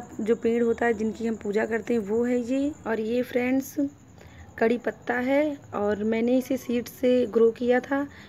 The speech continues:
पर ये इस वक्त सूख रहा है, हल्की सी greenness इसमें बची हुई है। मैं देख रही हूँ ये फिर से पनपता है या ये सूख जाता है।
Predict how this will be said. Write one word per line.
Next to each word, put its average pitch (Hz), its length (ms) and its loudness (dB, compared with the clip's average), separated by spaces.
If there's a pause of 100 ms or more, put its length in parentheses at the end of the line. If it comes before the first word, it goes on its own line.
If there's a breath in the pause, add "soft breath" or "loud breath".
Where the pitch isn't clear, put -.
(140)
पर 247 120 2
ये 262 220 2
इस 262 160 -4
वक्त 247 140 0
सूख 254 320 -2
रहा 254 140 4
है, 247 100 2
हल्की 226 380 -2
सी 262 260 0 (540 loud breath)
greenness 226 520 2
इसमें 240 260 -2
बची 214 240 -2
हुई 247 260 2
है। 262 180 4
मैं 233 220 2
देख 233 240 2
रही 233 220 2
हूँ 247 160 4
ये 233 160 2
फिर 220 180 -4
से 240 160 0
पनपता 214 440 -4
है 240 160 2
या 247 120 4
ये 226 140 2
सूख 220 260 -2
जाता 226 320 2
है। 269 180 -2